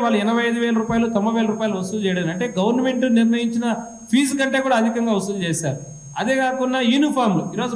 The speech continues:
బయట ఎక్కడైనా కూడా మనకు తెలుసు యూనిఫామ్ ఎంత అవుతాయని ప్రతి విద్య-, పేదవాళ్ళకు కూడా తెలుస్తా ఉంటుంది, విద్యార్థులు, తల్లిదండ్రులు. ఆడ ఉన్నటువంటి యూనిఫామ్ కూడా పదివేల రూపాయలు అక్కడే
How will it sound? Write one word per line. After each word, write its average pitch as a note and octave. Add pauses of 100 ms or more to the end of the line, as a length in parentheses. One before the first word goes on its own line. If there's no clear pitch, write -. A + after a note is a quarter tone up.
బయట A3+
ఎక్కడైనా A#3+
కూడా A#3+
మనకు G#3+
తెలుసు A#3
యూనిఫామ్ A3
ఎంత G3+
అవుతాయని G#3+
ప్రతి F#3+
విద్య-, F#3+
పేదవాళ్ళకు G#3+
కూడా G#3 (120)
తెలుస్తా G#3
ఉంటుంది, E3
విద్యార్థులు, G3
తల్లిదండ్రులు. E3+ (1040)
ఆడ G#3+
ఉన్నటువంటి C4+
యూనిఫామ్ D4+
కూడా D4+
పదివేల C4+
రూపాయలు C4+
అక్కడే C#4+